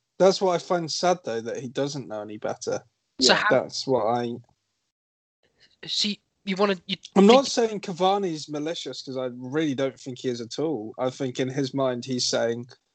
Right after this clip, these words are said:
Speaker 1: thank you to a friend and calling them something nice without ha-, realising the context of what that looks like to, to a lot of other people and what it could mean to a lot of other people.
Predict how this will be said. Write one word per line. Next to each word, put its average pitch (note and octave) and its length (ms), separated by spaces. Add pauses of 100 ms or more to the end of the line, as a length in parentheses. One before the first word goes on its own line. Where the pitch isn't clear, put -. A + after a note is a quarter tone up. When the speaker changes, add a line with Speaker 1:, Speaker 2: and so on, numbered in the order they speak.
(360)
Speaker 1:
thank C3 300
you C3 100
to B2+ 180
a B2 40
friend B2+ 360
and A#2 100
calling B2 300
them A#2+ 180
something A#2+ 420 (200)
nice A#2+ 720 (720)
without C#3 440
ha-, C#3+ 240
realising D3 800
the C3 80
context C#3+ 580
of A#2+ 100
what B2+ 180
that A2 140
looks B2 260
like A#2+ 240
to, A#2+ 340 (920)
to - 140
a - 20
lot C3+ 240
of B2+ 100
other B2+ 160
people B2+ 640 (400)
and B2 340
what B2+ 280
it A#2+ 100
could C3 200
mean B2+ 300
to A#2+ 140
a - 20
lot A2 180
of A2+ 120
other A2 140
people. A2 580